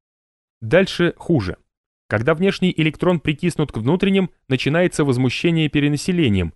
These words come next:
и процесс резко затормаживается. Увеличили давление вдвое, до двухсот атмосфер,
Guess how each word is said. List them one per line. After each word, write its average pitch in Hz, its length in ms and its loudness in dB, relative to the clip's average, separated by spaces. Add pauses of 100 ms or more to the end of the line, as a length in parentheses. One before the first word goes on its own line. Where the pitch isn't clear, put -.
(240)
и 143 80 2
процесс 127 520 0
резко 131 380 0
затормаживается. 107 880 0 (480)
Увеличили 190 540 2
давление 180 480 4
вдвое, 131 640 2
до 123 100 0
двухсот 143 440 0
атмосфер, 139 600 -2